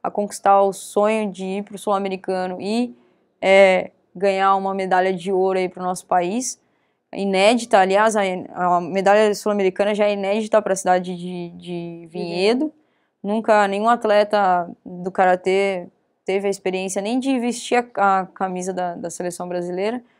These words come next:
Speaker 1: Hoje nós temos não só você representando a seleção brasileira, como você sendo medalhista de um campeonato internacional. É, e aí outros atletas estão treinando também forte aí pra conseguir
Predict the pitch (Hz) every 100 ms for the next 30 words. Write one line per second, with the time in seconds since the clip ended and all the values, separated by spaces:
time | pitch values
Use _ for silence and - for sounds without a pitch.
0 | _ _ 190 185 208 208 208 202 214 240
1 | 240 220 208 - _ _ _ - 208 202
2 | 226 254 233 214 202 202 202 196 202 190
3 | 190 196 240 277 277 _ _ _ _ -
4 | 214 226 233 240 220 220 220 220 233 226
5 | 226 240 220 247 269 - 240 _ _ _
6 | 208 226 220 214 208 - 202 196 - 190
7 | 196 233 - _ _ _ _ _ 185 185
8 | 190 190 180 180 196 202 214 220 240 240
9 | 220 214 214 202 196 208 208 202 196 202
10 | 190 180 185 190 190 185 180 190 185 185
11 | 185 190 180 196